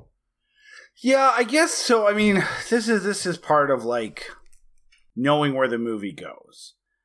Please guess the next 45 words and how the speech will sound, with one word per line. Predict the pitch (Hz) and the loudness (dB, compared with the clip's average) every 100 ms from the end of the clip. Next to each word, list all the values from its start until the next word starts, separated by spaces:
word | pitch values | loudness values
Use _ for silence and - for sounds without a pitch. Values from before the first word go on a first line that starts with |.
| _ _ | _ _
Um, | 127 139 139 | -6 -4 -2
I | 175 208 | -2 0
mean, | 233 226 | 0 0
theoretically, | 320 339 175 135 139 | 0 2 0 0 -2
I | 127 120 | -2 -2
mean, | 127 127 | -6 -6
I | |
don't, | 131 135 | -4 -6
I | 107 135 | -6 -6
don't | 147 | -4
have | 139 113 | -4 -4
a, | 101 | -6
like, | 98 104 107 | -8 -10 -10
I | |
definitely | 104 131 123 107 | -6 -4 -4 -8
don't | 104 | -10
have | 98 | -10
a | |
problem | 107 101 95 | -10 -10 -12
with, | |
like, | 92 85 | -16 -14
euthanasia | 98 87 90 90 95 | -14 -14 -16 -16 -16
or | 85 87 | -16 -18
anything | 87 90 | -20 -20
like | 87 87 - | -18 -18 -8
that. | 127 113 85 - | -4 -4 -6 -14
Like, | 104 98 - _ _ _ _ | -14 -14 -16 _ _ _ _
you | 107 107 | -14 -12
know, | 101 95 | -12 -12
I, | 123 - - - _ _ 123 | -12 -14 -20 -20 _ _ _
the, | 139 170 143 | -10 -8 -4
this | 180 180 | -4 -4
scene | 170 143 | -4 -4
specifically | - 123 143 127 117 120 113 | -6 -8 -6 -4 -6 -8 -6
is | 117 104 - _ _ _ _ _ _ _ | -8 -10 -16 _ _ _ _ _ _ _
voluntary | 135 151 185 208 202 165 - 160 151 147 139 135 123 | -6 0 0 0 -4 -6 -2 2 2 2 0 -4 -8
in | 131 | -10
the | 131 120 | -8 -8
sense | - 127 120 117 - | -6 -6 -6 -10 -6
that | 127 117 - _ - | -4 -4 -8 _ -8
the | 113 104 - _ | -8 -8 -16 _
people | - 165 147 147 - | -16 -14 -6 -6 -6
aren't | 113 - - | -8 -12 -2
fighting | 254 214 139 113 | 0 2 0 -4
it, | 107 | -8